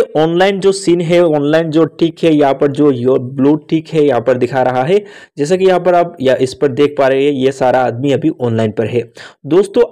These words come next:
आप भी जब ऑनलाइन पर आ जाओगे, यहाँ पर आपकी आईडी पर इसी तरह यू-, यहाँ पर एक ग्रीन टिक आ जाएगा। तो दोस्तों इसको ऑफ करने के लिए सबसे पहले तो दोस्तों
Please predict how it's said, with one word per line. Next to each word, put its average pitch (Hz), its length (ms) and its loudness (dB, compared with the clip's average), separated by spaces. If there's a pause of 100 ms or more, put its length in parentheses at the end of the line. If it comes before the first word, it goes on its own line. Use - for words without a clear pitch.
(100)
आप 170 220 0
भी 185 180 -2
जब 170 240 0
ऑनलाइन 139 300 0
पर 147 160 -2
आ 139 140 2
जाओगे, 139 380 2
यहाँ 135 220 2
पर 135 140 -2
आपकी 131 440 -2
आईडी 123 300 0
पर 156 200 0
इसी 123 280 -2
तरह 156 320 -2 (120)
यू-, 127 180 -6
यहाँ 117 260 -2
पर 120 320 -4
एक 120 300 -2
ग्रीन 120 280 -2
टिक 147 300 -4
आ 123 120 -6
जाएगा। 110 380 -2 (440)
तो 202 80 0
दोस्तों 220 300 2
इसको 202 300 0 (300)
ऑफ 156 180 -2
करने 120 220 0
के 120 100 -6
लिए 123 100 2
सबसे 147 300 -4
पहले 151 260 0
तो 156 120 -2
दोस्तों 135 400 2